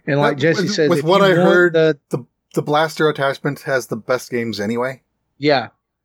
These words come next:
Speaker 1: If you want the elephant or the camera or the bird later, go knock yourself out, right?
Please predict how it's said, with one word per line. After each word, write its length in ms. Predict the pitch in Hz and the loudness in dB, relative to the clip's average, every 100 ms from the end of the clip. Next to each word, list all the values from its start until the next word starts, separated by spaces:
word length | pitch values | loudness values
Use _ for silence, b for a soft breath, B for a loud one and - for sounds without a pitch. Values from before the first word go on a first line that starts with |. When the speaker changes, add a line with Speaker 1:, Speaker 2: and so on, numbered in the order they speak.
| _ _ _ - | _ _ _ -6
Speaker 1:
If 140 | 143 | -4
you 100 | 175 | 0
want 200 | 196 214 | 2 2
the 100 | 220 | 2
elephant 480 | 190 185 175 190 175 | 2 2 2 0 2
or 80 | 175 | 0
the 80 | 151 | 0
camera 600 | - 165 170 165 165 160 | -2 0 2 2 2 2
or 40 | 156 | 2
the 140 | 151 | 0
bird 720 | 151 190 156 156 156 151 156 - | -2 -4 2 4 4 2 -4 -4
later, 380 | 160 151 151 | 0 2 2
go 140 | 139 147 | 2 0
knock 260 | 135 127 | 0 -2
yourself 320 | 135 - 127 113 | -4 -2 -2 -2
out, 260 | 104 - | -4 -4
right? 280 | 120 113 117 | -4 -2 -4